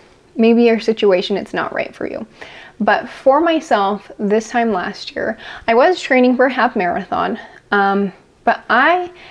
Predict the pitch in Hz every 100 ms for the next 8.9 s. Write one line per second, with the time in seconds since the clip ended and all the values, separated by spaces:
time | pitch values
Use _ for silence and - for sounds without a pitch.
0 | - - 311 269 285 339 359 359 - 226
1 | 220 214 196 180 196 247 269 240 240 240
2 | 254 233 226 240 196 - 196 277 262 220
3 | 214 208 220 - 240 254 262 262 214 196
4 | - 208 - 208 190 190 - - _ _
5 | 208 202 196 220 220 214 208 - - 226
6 | 214 214 214 214 214 - - - - -
7 | 202 214 202 - - _ _ _ _ _
8 | _ - - - 285 277 277 269